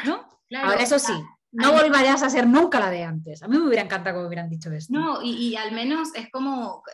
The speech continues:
Speaker 2: eh, saber que existen distintas posibilidades y saber que existen distintas realidades. De hecho, yo fui una de esas que no tenía la más pálida idea <laughs> de qué podía ocurrir durante el posparto.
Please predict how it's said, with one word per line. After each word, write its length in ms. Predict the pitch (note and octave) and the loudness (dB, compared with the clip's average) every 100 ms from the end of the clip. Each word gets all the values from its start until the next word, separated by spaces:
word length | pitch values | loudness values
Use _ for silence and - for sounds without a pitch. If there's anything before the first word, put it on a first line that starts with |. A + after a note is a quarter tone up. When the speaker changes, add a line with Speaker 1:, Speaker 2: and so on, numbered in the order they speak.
| E3 | -14
Speaker 2:
eh, 260 | E3 D#3 - _ _ | -10 -10 -12 _ _
saber 520 | - G#3 G3+ G#3+ A#3+ | -12 -10 -8 -6 -6
que 80 | B3 | -8
existen 520 | B3 - G3+ - B3 | -10 -12 -20 -10 -6
distintas 420 | A#3+ A#3 F#3 F3+ G3 | -6 -8 -14 -14 -14
posibilidades 1040 | G#3 A3 G#3+ G3+ F3 D#3 E3 G3 B3 - | -14 -12 -10 -8 -6 -4 -4 -6 -10 -12
y 60 | G3 | -12
saber 280 | F#3 F3 F#3 | -10 -8 -8
que 80 | |
existen 400 | A3 - A#3 G#3 | -10 -12 -14 -12
distintas 400 | F3+ E3+ E3 E3 | -12 -14 -12 -10
realidades. 460 | E3 E3+ E3 D3+ D#3 | -10 -10 -8 -8 -10
De 80 | F3+ | -12
hecho, 200 | F3+ A3 F#3+ | -12 -14 -12
yo 120 | G3 | -14
fui 280 | F#3+ A3+ G#3+ | -12 -12 -10
una 300 | E3+ D#3+ D#3 | -8 -6 -8
de 80 | D#3 | -8
esas 300 | E3 D#3+ F3 _ _ | -8 -8 -10 _ _
que 60 | F3+ | -18
no 100 | F3+ | -14
tenía 280 | G3 F3+ F3 | -12 -10 -8
la 100 | E3+ | -8
más 160 | D#3 - | -10 -10
pálida 360 | E3+ F#3 F3 | -12 -10 -10
idea 540 | E3 D#3+ E3 F#3 C#4 C#4 - | -10 -10 -8 -6 -8 -10 -18
<laughs> 80 | |
de 200 | A#3 G#3 | -16 -16
qué 120 | - G#3 | -16 -12
podía 300 | G3+ F3 F#3 | -10 -8 -8
ocurrir 540 | F#3+ F#3+ E3 F3 A3 | -8 -10 -8 -10 -10
durante 400 | A#3+ F#3+ G3 F#3+ | -10 -8 -10 -12
el 100 | G3+ | -14
posparto. 640 | G#3 G#3 F#3 F#3 - B3+ | -16 -14 -12 -10 -10 -12